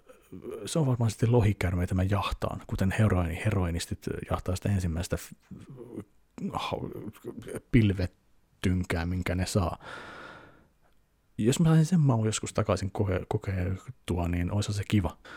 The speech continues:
Summer of sixty-nine lauletaan Those Were the Best Days of My Life. Mikä on ollut Jarkon parasta aikaa? Hmm, mä pitkään sanoin, että se oli mun lukioaika. Lukioaikana, jolloin tehtiin kaikki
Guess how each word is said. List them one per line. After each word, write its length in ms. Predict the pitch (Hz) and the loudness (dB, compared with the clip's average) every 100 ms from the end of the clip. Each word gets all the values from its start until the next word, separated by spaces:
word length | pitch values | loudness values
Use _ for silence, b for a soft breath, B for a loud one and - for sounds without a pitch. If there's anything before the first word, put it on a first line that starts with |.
| B B | B B
Summer 260 | 196 202 | 8 8
of 80 | 143 | 8
sixty-nine 680 | - 170 - - 117 113 107 | 6 2 4 6 8 8 8
lauletaan 600 | 113 110 104 104 104 - | 6 4 4 4 4 6
Those 260 | 120 123 - | 6 6 6
Were 80 | |
the 100 | 110 | 6
Best 320 | 104 123 123 110 | 6 6 4 4
Days 220 | 110 101 | 2 4
of 140 | 101 104 | 2 4
My 80 | 98 92 104 95 | 4 4 4 4
Life. 140 | 90 | 4
Mikä 240 | 117 135 120 | 2 4 4
on 80 | |
ollut 200 | 104 104 | 4 2
Jarkon 320 | 113 107 - 95 | 2 0 0 -2
parasta 400 | - - - - | -2 -4 -4 -2
aikaa? 380 | - - - - B B B B B B B B B B - | -2 -4 -6 -8 B B B B B B B B B B 0
Hmm, 100 | 180 | 4
mä 320 | 180 156 143 | 6 6 6
pitkään 400 | 139 147 - 117 | 6 4 6 4
sanoin, 180 | 98 110 | 6 4
että 100 | 107 | 4
se 60 | 101 | 6
oli 60 | |
mun 200 | 107 110 | 6 8
lukioaika. 680 | 117 - 98 69 64 85 135 B B B B B B B B 151 | 6 6 2 2 0 2 2 B B B B B B B B -2
Lukioaikana, 580 | 131 135 117 113 107 | 2 4 4 2 2
jolloin 180 | 107 107 | 2 2
tehtiin 280 | 104 - 110 | 0 -2 0
kaikki 220 | 104 - | 0 -2